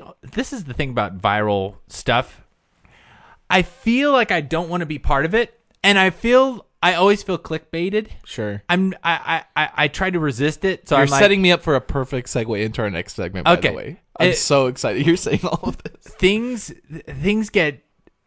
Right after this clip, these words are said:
Speaker 1: when, when something you're scrolling by on social media and something that actually grabs your attention, I, a-, and, you know, the words start popping up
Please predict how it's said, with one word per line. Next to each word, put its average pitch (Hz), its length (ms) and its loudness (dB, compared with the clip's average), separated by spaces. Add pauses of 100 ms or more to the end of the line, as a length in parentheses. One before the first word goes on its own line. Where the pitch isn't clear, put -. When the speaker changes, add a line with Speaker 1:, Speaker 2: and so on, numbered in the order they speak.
(720)
Speaker 1:
when, 151 280 0
when 175 180 2
something 220 460 0
you're 156 220 0
scrolling 160 360 -2
by 143 220 0
on 127 80 -4
social 127 300 -4
media 107 400 -2 (340)
and 131 360 0 (160)
something 151 600 0
that 127 180 0
actually 143 360 0
grabs 135 400 2
your 135 120 0
attention, 147 640 -4 (460)
I, 156 400 0 (260)
a-, 147 300 -4
and, 139 360 -4
you 139 160 -2
know, 139 160 2
the 123 120 -2
words 139 320 2
start 139 260 -2
popping 139 360 0
up 135 260 -2